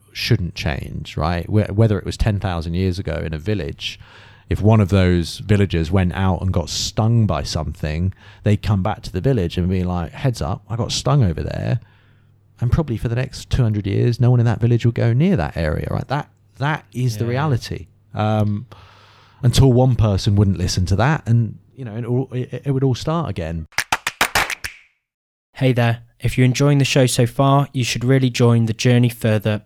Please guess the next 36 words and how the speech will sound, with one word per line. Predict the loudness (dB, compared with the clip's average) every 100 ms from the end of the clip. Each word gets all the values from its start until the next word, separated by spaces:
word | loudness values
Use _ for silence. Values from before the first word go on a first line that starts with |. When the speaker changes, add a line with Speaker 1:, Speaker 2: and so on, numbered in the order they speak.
| -8
Speaker 2:
Book | -8
Club. | -8 -12 -12 -12 -16 -20 _
It's | -6 -6
a |
growing | 4 6 6
community | 4 4 4 2 0 0 -2
for | -2
ambitious | -2 2 2 2 0
marketers | 0 0 -2 -4 -4 -2
to | -2
learn | 0 0
from | -2
the | -2
brightest | 0 2 0 -4
minds | -2 0 0
in | 0
our | -2
industry. | -4 -6 -6 -8 -8 -10 -12 _ -20 -8
Just | -6 0
go | 0
to | 0
journey | 2 4 4
further | 2 0 0 0 -4
dot | -4 -6
com | -6 -6 -6
and | -8
follow | -6 -2 0
the | 0
link | -4 -6
to | -6
sign | -6 -4 -4
up. | -6 -4 -6 _ _ _ -4
Now | -2
back | -2 -6
to | -10
Aaron. | -10 -10